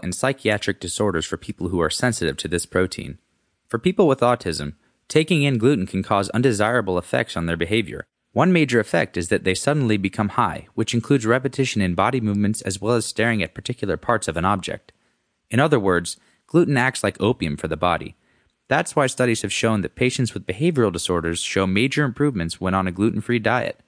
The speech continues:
Other diseases like bipolar disorders and schizophrenia, which includes emotional breakdowns and delusions, are also improved by excluding gluten from their diet. Gluten, as mentioned earlier, is present in almost every food that we eat.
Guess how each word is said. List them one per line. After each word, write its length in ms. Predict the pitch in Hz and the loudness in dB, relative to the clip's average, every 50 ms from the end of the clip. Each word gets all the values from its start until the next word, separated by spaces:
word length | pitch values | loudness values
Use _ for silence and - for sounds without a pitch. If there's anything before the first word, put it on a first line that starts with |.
| _ _ _ _ _ _ _ _ - | _ _ _ _ _ _ _ _ -4
Other 220 | - 117 135 160 147 | -2 0 2 2 2
diseases 600 | 123 113 104 110 110 101 92 90 82 80 82 92 | 0 0 2 2 2 2 2 0 0 -2 -2 -2
like 300 | 98 104 98 - _ - | 0 -2 -2 -2 _ -2
bipolar 480 | 92 92 - - - 143 143 127 87 | -2 -2 -2 -2 -2 0 0 0 0
disorders 540 | 80 78 - - 76 69 - - 92 - - - | -2 -4 -4 -4 -4 -4 -4 -6 -6 -8 -8 -8
and 180 | 98 98 - - | -8 -8 -6 -2
schizophrenia, 680 | - 135 - - - - 127 123 107 82 62 64 - _ - _ _ _ | -2 -2 -2 -2 -6 -2 -2 0 0 0 -2 -4 -8 _ -16 _ _ _
which 180 | - 113 - - | -4 -2 -2 0
includes 400 | 107 98 - - 113 104 98 101 | -2 -2 2 2 2 2 2 2
emotional 420 | 92 95 113 135 - - 139 123 | 2 2 2 2 0 -2 -6 -4
breakdowns 540 | 117 120 120 120 - - 85 80 82 82 82 | 0 0 0 0 0 -2 -2 -2 -2 -2 -4
and 100 | 82 85 | -4 -4
delusions, 520 | 82 90 98 107 92 87 80 82 - - _ _ _ _ - | -2 0 0 0 0 0 -4 -4 -6 -8 _ _ _ _ -4
are 160 | - 107 - | -2 0 2
also 300 | 101 123 139 - - 131 | 2 2 0 0 -2 -2
improved 440 | 113 98 - - 147 127 98 87 85 | -2 -2 -2 0 0 0 0 0 0
by 140 | 98 95 95 | 0 0 0
excluding 480 | 95 - - - 113 117 123 135 123 | 0 -2 -4 -2 0 0 0 0 0
gluten 260 | 104 104 117 - - - | 0 2 0 0 0 -4
from 160 | - - 85 | -6 -6 -4
their 140 | 85 82 82 | -4 -2 -2
diet. 360 | 82 87 82 82 - - - _ _ _ _ _ _ _ _ _ _ _ _ _ _ _ | 0 -2 -2 -2 -4 -10 -10 _ _ _ _ _ _ _ _ _ _ _ _ _ _ _
Gluten, 400 | - 117 131 131 85 92 76 71 - _ _ _ - - | 2 2 2 4 2 0 -2 -4 -6 _ _ _ -4 -2
as 160 | 104 110 101 | -2 0 2
mentioned 360 | 107 117 127 131 - 117 - | 2 2 0 0 0 0 2
earlier, 500 | 92 123 120 101 90 78 78 80 85 - _ _ - | 2 2 2 2 2 0 0 -2 -4 -6 _ _ -6
is 160 | - 117 - | -4 -4 -4
present 360 | - - 165 160 151 160 - - | -4 0 0 0 2 2 0 2
in 120 | 113 113 | 2 2
almost 380 | 85 120 127 120 104 - - - | 2 2 2 0 0 -2 -2 -2
every 240 | 113 120 117 131 127 | -2 0 2 2 0
food 280 | - - 123 113 90 | 0 2 0 0 2
that 120 | 85 85 80 | 0 0 0
we 80 | 87 | -2
eat. 380 | 95 - - 92 78 - - - | -2 -2 -2 -4 -4 -6 -8 -14